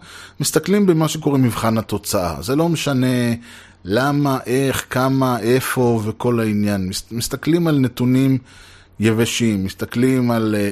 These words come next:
אה, עשית פעולה מסוימת, נתפסת בעבירה מסוימת,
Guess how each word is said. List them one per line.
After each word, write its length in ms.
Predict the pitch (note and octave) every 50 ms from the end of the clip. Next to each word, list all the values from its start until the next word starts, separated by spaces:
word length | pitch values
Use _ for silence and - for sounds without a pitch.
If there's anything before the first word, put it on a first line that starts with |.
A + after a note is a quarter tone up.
| - G2
אה, 680 | G2 G2 G2 F#2+ F#2+ F#2 F#2 F#2 F2+ F2+ F2+ F2+ F2
עשית 340 | F2+ - - C3+ C#3 C3+ -
פעולה 400 | B2+ - - A#2 A2 A2+ A#2+ A#2+
מסוימת, 920 | A#2 A#2 A2+ - - G#2 G#2 A2 C3 E3 F3+ F#3+ G3 G3 G3+ G3 - - - - - - - - - - _ _ _ -
נתפסת 560 | G#2 G2+ - - - C3 C3+ C3 - - - C3 B2 A#2+ A#2 A2+ A2 G#2+
בעבירה 520 | A2+ G#2 G2+ F#2+ F#2+ G#2+ G#2+ A#2+ D3 E3
מסוימת, 960 | F3 F#3 E3 - - E3+ E3 E3+ F3 F3 E3+ E3 E3+ E3+ E3+ E3 D#3+ - -